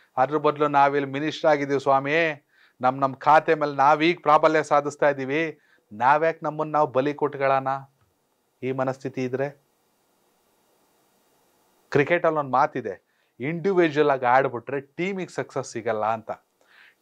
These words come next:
ಟೀಮ್ಗೆ ಅಂತ ಆಡ್ಬೇಕು, ಅವಾಗ ವೈಯಕ್ತಿಕವಾಗೂ ಸಕ್ಸಸ್ ಸಿಗುತ್ತೆ. ಆ ಕ್ರೈಟೀರಿಯಾ ಇದ್ರೆ ಲೋಕಸಭಾ ಚುನಾವಣೆಯನ್ನ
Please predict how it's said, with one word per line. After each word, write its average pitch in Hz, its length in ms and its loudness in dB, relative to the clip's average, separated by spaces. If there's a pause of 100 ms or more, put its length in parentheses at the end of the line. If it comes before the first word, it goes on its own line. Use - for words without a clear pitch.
(160)
ಟೀಮ್ಗೆ 240 440 4
ಅಂತ 208 180 4
ಆಡ್ಬೇಕು, 165 520 6 (320)
ಅವಾಗ 131 220 0 (100)
ವೈಯಕ್ತಿಕವಾಗೂ 139 720 0
ಸಕ್ಸಸ್ 120 420 -12
ಸಿಗುತ್ತೆ. 104 360 -14 (1600)
ಆ 143 180 2
ಕ್ರೈಟೀರಿಯಾ 139 640 -4
ಇದ್ರೆ 117 460 -2
ಲೋಕಸಭಾ 123 500 -2
ಚುನಾವಣೆಯನ್ನ 110 600 -6